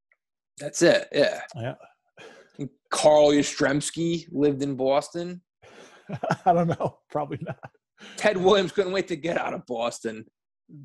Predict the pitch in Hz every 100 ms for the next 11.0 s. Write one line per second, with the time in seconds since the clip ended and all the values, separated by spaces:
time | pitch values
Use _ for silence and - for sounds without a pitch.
0 | 143 139 160 139 110 131 139 131 180 143
1 | 98 147 - _ _ 170 180 170 170 110
2 | 196 190 110 107 104 - 110 104 107 107
3 | - 113 117 120 110 139 175 151 _ -
4 | - _ _ 151 165 160 156 151 147 -
5 | - _ - 123 135 127 123 123 120 135
6 | 165 185 170 202 202 185 - _ _ _
7 | _ 185 214 220 220 202 196 - 151 180
8 | 165 151 - 139 - - 156 - 147 147
9 | - - 123 131 143 143 139 135 139 135
10 | 131 113 110 107 143 165 185 185 170